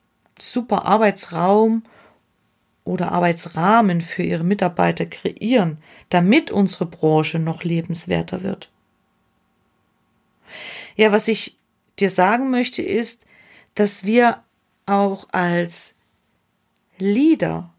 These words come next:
als Lehrlingsausbilder und als Kollegen Verantwortung tragen und es auch zu unserer Aufgabe gehört, Ressourcen, also Platz,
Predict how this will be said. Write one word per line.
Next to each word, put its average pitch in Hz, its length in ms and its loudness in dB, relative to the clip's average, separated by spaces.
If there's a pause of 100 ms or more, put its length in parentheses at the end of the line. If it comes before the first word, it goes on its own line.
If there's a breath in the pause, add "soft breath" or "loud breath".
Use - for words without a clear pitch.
als 175 340 -4
Lehrlingsausbilder - 1200 -2
und 185 420 -8
als 170 300 -4
Kollegen 202 840 0 (840)
Verantwortung 180 760 0
tragen 156 580 -8 (580 loud breath)
und 214 160 6
es 208 160 2
auch 185 340 -2 (520)
zu - 180 0
unserer 202 360 0
Aufgabe 165 880 0 (400)
gehört, - 760 -4 (1300)
Ressourcen, 208 720 -2
also 170 280 -6
Platz, - 640 0